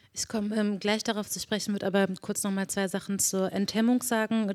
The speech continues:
die online stattfindet. Ähm, dass das, und, äh, zu den Filterbubbles. Ähm, ich glaub, Enthemmung hat auch ganz viel damit zu tun, dass man so denkt,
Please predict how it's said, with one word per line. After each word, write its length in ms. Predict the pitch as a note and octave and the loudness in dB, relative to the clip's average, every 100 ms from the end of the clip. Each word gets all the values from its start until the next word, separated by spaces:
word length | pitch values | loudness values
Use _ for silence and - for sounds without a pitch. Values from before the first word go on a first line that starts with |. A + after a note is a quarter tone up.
| - | -2
die 220 | G3 - | -2 0
online 300 | G3+ G#3+ G#3 | 0 2 0
stattfindet. 560 | - A3 - A3+ B3 - - - - - _ | -2 -4 -4 -4 -4 -6 -18 -20 -20 -20 _
Ähm, 400 | F#3+ G3 G3 G3 | 0 2 2 0
dass 180 | F#3+ F#3 | 0 -2
das, 400 | - F#3+ - - _ _ _ _ _ _ | 0 0 -2 -4 _ _ _ _ _ _
und, 240 | G#3 G3+ | 0 2
äh, 180 | G3+ F#3+ | 4 2
zu 120 | G3 | 0
den 120 | F#3 | -2
Filterbubbles. 800 | F#3+ G3 F3+ F3 F3+ G#3 C4 - - _ _ _ - - | 0 -2 -4 -4 -2 0 0 -4 -10 _ _ _ -16 -2
Ähm, 540 | G3+ G3+ G3+ G#3 G3 - _ - | 0 2 0 0 -6 -12 _ -4
ich 120 | G3+ | 4
glaub, 180 | A3+ - | 4 4
Enthemmung 440 | A3 A#3 B3+ C4 | 2 6 6 6
hat 120 | A3+ | 4
auch 140 | G#3 - | 0 2
ganz 240 | A3+ A#3 | 2 4
viel 120 | A#3+ | 2
damit 240 | A3 A3+ A3 | 4 2 2
zu 80 | |
tun, 220 | F#3+ A3+ G#3+ | 0 2 2
dass 200 | G3+ - | 2 2
man 300 | G3+ G3 G3 | 2 2 0
so 120 | G3 | 0
denkt, 380 | G3 G3 G3+ | 0 0 -2